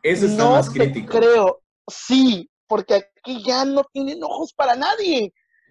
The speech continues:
Speaker 2: Solamente para la pagadora se movió rico, la pagadora fue vino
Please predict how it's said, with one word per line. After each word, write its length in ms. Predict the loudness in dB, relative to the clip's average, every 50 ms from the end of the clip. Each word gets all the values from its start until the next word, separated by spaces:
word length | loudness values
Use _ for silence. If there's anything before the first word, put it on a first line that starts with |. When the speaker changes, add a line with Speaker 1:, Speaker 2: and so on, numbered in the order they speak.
| _ _ _
Speaker 2:
Solamente 720 | _ -2 0 0 0 0 -2 -2 -4 -4 -4 -4 -6 -8
para 180 | -4 -2 0 0
la 120 | 0 -2
pagadora 500 | -2 -4 -4 0 0 2 2 0 0 -2
se 140 | -6 -8 -6
movió 300 | -4 -2 -2 -2 -2 -2
rico, 420 | -4 -6 -8 -10 _ _ -6 -6 -4
la 140 | -4 -4 -6
pagadora 560 | -4 -6 -4 -4 -4 -4 -2 0 0 -2 -2
fue 280 | -4 -2 0 2 2 2
vino 500 | 0 -2 -6 -4 -4 -2 -4 -6 -6